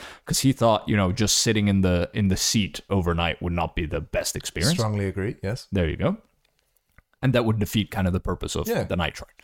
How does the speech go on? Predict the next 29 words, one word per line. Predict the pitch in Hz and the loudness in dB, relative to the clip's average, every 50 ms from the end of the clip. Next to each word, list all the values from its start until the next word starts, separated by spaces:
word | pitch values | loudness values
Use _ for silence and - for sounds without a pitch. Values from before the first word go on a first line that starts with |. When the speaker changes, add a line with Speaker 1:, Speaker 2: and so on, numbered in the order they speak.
| _ | _
Speaker 2:
I | - 113 | -4 -2
think | 147 180 156 139 | 0 0 0 2
then | 139 175 196 | 0 2 2
it | 175 - - | 0 -2 -2
just | - 107 98 - - | -6 -8 -8 -8 -10
becomes | 113 - - 117 107 101 | -6 -4 -2 -2 -2 -2
a | 107 | -2
very, | 95 110 107 107 107 | 0 0 0 0 0
like, | 104 104 98 - - - _ _ _ _ - | 0 -2 -4 -6 -12 -20 _ _ _ _ 0
uh, | - 107 101 101 101 101 98 101 95 - - _ _ _ _ _ _ _ _ _ _ 175 - _ _ _ | 0 2 2 0 0 0 0 -2 -4 -6 -10 _ _ _ _ _ _ _ _ _ _ -20 -20 _ _ _
difficult | - 131 117 - - 120 107 110 | -4 -4 -4 -2 -4 -4 -2 0
ordeal | 113 113 113 95 110 113 123 113 101 101 113 - | 0 0 0 0 0 0 0 0 0 -6 -8 -2
Speaker 1:
Yes. | 131 127 | 2 4
Speaker 2:
rather | 120 120 117 117 | 4 4 4 2
than | 113 113 107 | 2 0 0
an | 107 107 107 | 0 -2 -2
enjoyable | 104 104 110 107 98 101 104 | -2 0 0 0 0 0 -4
experience, | 98 - 113 107 107 107 - - | -6 -6 -6 -8 -8 -8 -10 -8
yeah. | - 113 - - _ _ _ _ - | -8 -8 -8 -10 _ _ _ _ -2
Speaker 1:
Agree. | 123 104 101 101 117 147 180 - - - - - _ _ _ _ _ _ _ _ _ | -2 0 2 2 2 2 0 -2 -8 -18 -20 -20 _ _ _ _ _ _ _ _ _
He | - - 139 | -2 0 0
said | - - 170 165 | 2 2 2 2
it | 175 175 - | 2 2 2
reminded | 156 156 151 147 151 170 196 214 233 202 | 2 2 4 4 4 4 4 4 4 4
him | 180 190 180 | 4 4 4
of | 160 143 139 | 2 2 2
the | 135 123 | 0 0
Polar | - - - 165 175 214 220 208 196 - | -2 0 2 4 4 4 4 2 2 2
Express | - 139 - - - - - - 208 208 220 175 - - - - - | 2 0 0 -2 -4 -4 -2 2 4 4 4 4 2 0 0 -2 -4